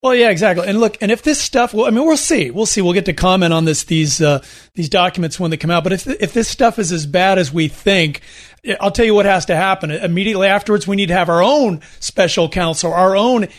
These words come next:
investigation into the F B I, the D O J. And look, we, we've already got, we got rid of Comey, we got rid of McCabe, Strzok, Stork, whatever his name is, Page. And, but there's a lot more in there, Ed.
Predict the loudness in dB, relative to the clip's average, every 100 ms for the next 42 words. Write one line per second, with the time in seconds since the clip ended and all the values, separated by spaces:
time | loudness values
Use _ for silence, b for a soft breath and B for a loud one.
0 | B -2 0 0 0 -2 0 -2 -2 -2
1 | -2 -2 -2 0 0 -2 -4 -2 -2 -4
2 | -8 B -6 -2 -2 0 0 -2 -2 B
3 | -4 -2 0 0 0 0 -2 -2 0 0
4 | -2 0 0 0 0 -2 0 0 0 -2
5 | 0 2 2 0 -2 -4 0 2 2 0
6 | -8 B B -6 0 0 0 -2 B B
7 | B 0 2 2 0 2 2 2 0 -2
8 | -2 0 2 0 -2 B B -4 -2 -2
9 | -4 -2 -2 2 2 2 0 0 0 0
10 | -2 0 -2 -4